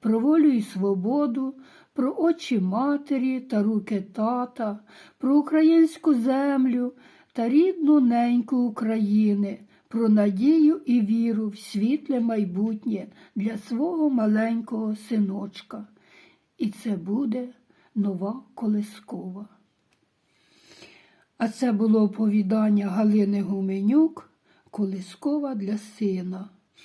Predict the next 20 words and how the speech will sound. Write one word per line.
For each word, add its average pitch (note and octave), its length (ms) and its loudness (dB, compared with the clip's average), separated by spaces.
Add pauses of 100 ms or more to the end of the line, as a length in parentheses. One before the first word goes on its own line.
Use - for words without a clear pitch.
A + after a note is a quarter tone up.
(680)
І G#3+ 180 2
з F#3 80 -4
вами C#4 480 0 (600)
канал C4 640 0
Село G#3+ 520 -4 (100)
Ти A#3 100 -4
Моя A#3 320 0
Доля. F#3+ 460 -2 (520)
Я G3 240 -4
дякую C4+ 680 -2
вам C4 260 -2
за A#3+ 140 -2
те, B3 200 -4
що A#3+ 180 -6
прослухали A#3 840 -6
це A3+ 220 -8
оповідання. A3 1000 -4 (480)
Пишіть D#4 520 -2
свої G#3+ 380 0
відгуки. B3+ 880 0